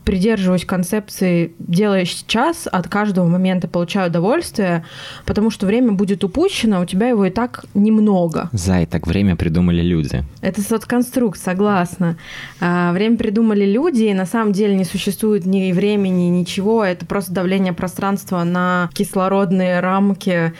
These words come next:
Speaker 1: Ну, короче, вы поняли, сами разберетесь. Если не разберетесь, пишите в комментариях. И, эм, мне кажется, что такие фильмы, они тебя подталкивают вот на край, а, твоего эмоционального состояния, ты выплакиваешься, и на следующий день открываешь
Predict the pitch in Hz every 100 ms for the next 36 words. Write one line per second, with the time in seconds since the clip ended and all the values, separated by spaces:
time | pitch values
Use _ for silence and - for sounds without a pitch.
0 | - - 247 320 269 170 - 185 240 214
1 | 175 165 185 196 170 165 202 294 - 190
2 | - 185 175 175 196 240 - - 180 190
3 | 175 175 170 165 - 170 - 208 233 247
4 | 240 220 185 208 202 202 202 170 - -
5 | 226 240 262 247 233 220 226 220 226 -
6 | 311 392 240 165 - - - 208 254 226
7 | 220 208 185 254 285 - 214 185 175 175
8 | 185 190 202 196 202 185 165 - - 170
9 | 175 175 196 185 190 185 180 202 202 190
10 | 180 170 170 208 285 440 247 - 202 -
11 | 427 - 233 185 196 - 175 208 233 254
12 | 277 - 220 240 220 247 240 247 233 -